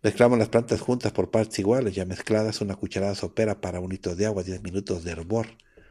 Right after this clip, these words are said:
Se toma como agua de uso. Ahora, suplementos, ornitina con picolinato de cromo,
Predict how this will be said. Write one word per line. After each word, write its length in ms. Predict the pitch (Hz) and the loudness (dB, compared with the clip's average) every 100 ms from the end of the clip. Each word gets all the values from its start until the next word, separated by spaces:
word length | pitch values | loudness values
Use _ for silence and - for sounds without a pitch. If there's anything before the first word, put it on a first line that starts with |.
| - _ _ _ _ _ _ _ _ _ _ | -20 _ _ _ _ _ _ _ _ _ _
Se 120 | - 107 | 2 6
toma 260 | 135 160 | 8 8
como 220 | 160 110 | 6 6
agua 140 | 127 107 | 8 8
de 100 | 127 | 6
uso. 280 | - - - - _ _ _ _ _ _ _ _ - - - _ _ _ _ _ _ _ - - | 4 -4 -12 -20 _ _ _ _ _ _ _ _ -18 -18 -18 _ _ _ _ _ _ _ -8 4
Ahora, 540 | 113 123 120 113 101 | 8 10 10 6 2
suplementos, 920 | - 113 117 120 139 156 156 - - _ _ _ _ _ _ _ - | 0 2 4 4 2 0 -2 -4 -14 _ _ _ _ _ _ _ 4
ornitina 720 | 135 143 131 110 131 131 120 | 8 8 8 2 2 2 2
con 300 | - 95 92 | 0 -2 -4
picolinato 760 | - 104 - 101 98 113 113 92 | -2 0 4 4 4 0 0 -2
de 120 | 90 | 0
cromo, 480 | 104 110 101 117 | 0 0 -4 -8